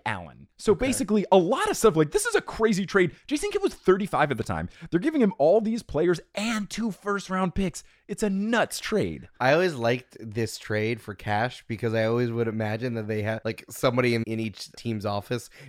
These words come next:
Speaker 2: needs to put all of the money in cash in, like, a suitcase and, like,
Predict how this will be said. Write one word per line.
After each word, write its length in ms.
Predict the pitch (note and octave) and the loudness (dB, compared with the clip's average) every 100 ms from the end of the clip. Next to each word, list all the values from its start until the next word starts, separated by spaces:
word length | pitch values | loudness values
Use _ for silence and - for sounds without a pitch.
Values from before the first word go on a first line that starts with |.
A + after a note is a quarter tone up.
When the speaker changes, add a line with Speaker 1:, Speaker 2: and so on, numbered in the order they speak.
| - | -8
Speaker 2:
needs 140 | B2+ | -4
to 100 | C3 | -4
put 240 | - C3 B2 | 2 2 4
all 260 | A#2+ A#2 | 6 6
of 60 | A#2+ | 6
the 80 | A#2 | 2
money 340 | A2 A#2+ G#2+ | 2 0 -2
in 160 | A2+ A2+ | -4 -2
cash 400 | A#2 A2 A#2 - | 0 2 0 -2
in, 120 | G#2+ | -4
like, 180 | A2 F#2 | -4 -6
a 40 | |
suitcase 520 | - G#2+ B2+ B2+ - - E3+ B2+ | -8 -4 0 0 -2 -12 -4 -2
and, 100 | B2+ | 0
like, 200 | A2+ | -2